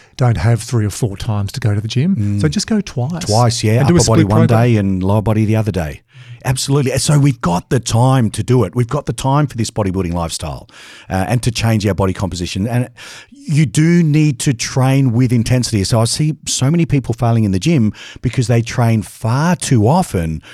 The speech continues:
Speaker 2: without enough intensity.
Speaker 1: M-, my best mate Mario, I train with him about once a fortnight. He's got a gym just up the road here.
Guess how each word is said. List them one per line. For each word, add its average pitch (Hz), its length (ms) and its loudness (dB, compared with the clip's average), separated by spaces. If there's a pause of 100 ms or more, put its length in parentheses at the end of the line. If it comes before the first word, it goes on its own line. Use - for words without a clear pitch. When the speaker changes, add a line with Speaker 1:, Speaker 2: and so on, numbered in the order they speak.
(180)
Speaker 2:
without 110 400 0
enough 98 320 0
intensity. 98 720 -2 (640)
Speaker 1:
M-, 185 220 -4
my 143 180 4
best 127 180 2
mate 123 160 2
Mario, 113 380 2
I 113 40 4
train 123 240 2
with 113 100 2
him 113 180 2
about 107 240 2
once 117 260 2
a 123 60 0
fortnight. 127 720 2
He's 135 180 4
got 135 120 0
a 113 40 2
gym 113 240 0
just 110 200 -2
up 117 80 -6
the 110 100 -2
road 110 200 0
here. 101 160 0